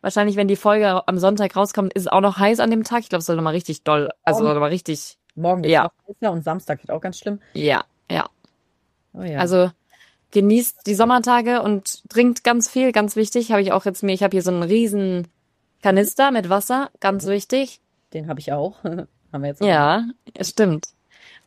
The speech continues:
Speaker 1: Und das ist ganz wichtig. Trinkt was, ruht euch ein bisschen auch aus im Schatten, geht nicht so viel in die Sonne. <laughs>
Speaker 2: Pro-Tipp, versucht nicht ganz so viel zu arbeiten. <laughs>
Speaker 1: Ja, genau. Und ja, würde ich sagen, hören wir uns nächste Woche Sonntag wieder mit einer neuen spannenden Folge.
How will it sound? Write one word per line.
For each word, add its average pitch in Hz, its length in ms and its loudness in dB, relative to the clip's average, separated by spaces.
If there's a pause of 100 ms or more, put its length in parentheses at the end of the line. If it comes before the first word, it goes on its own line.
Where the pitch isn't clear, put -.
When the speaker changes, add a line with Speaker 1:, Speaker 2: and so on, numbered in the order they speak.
(120)
Speaker 1:
Und 185 120 4
das 185 160 2
ist 175 140 -4
ganz 190 200 2
wichtig. 170 320 -2
Trinkt 240 300 0
was, 254 280 -2 (200)
ruht 214 240 -2
euch 196 200 0
ein 196 60 2
bisschen 190 240 0
auch 170 200 0
aus 254 220 2
im 226 120 2
Schatten, 302 460 0 (120)
geht 214 140 2
nicht 220 120 4
so 233 80 2
viel 226 140 4
in 220 80 6
die 214 60 4
Sonne. 226 340 2 (340)
<laughs> - 720 -8
Speaker 2:
Pro-Tipp, 180 440 -2
versucht 160 260 -8
nicht 156 140 -10
ganz 160 180 -4
so 175 80 -10
viel 196 120 -10
zu 175 140 -4
arbeiten. 202 440 -2 (260)
<laughs> - 280 -20
Speaker 1:
Ja, 180 340 4
genau. 170 460 -2 (600)
Und 185 200 4
ja, 214 160 6 (140)
würde 175 120 0
ich 180 80 -8
sagen, 196 220 2
hören 190 180 2
wir 185 80 0
uns 170 140 -6
nächste 185 320 -2
Woche 180 180 -2
Sonntag 170 480 -2
wieder 240 200 4
mit 240 160 0
einer 214 220 4
neuen 214 340 4
spannenden 220 520 -2
Folge. 202 520 2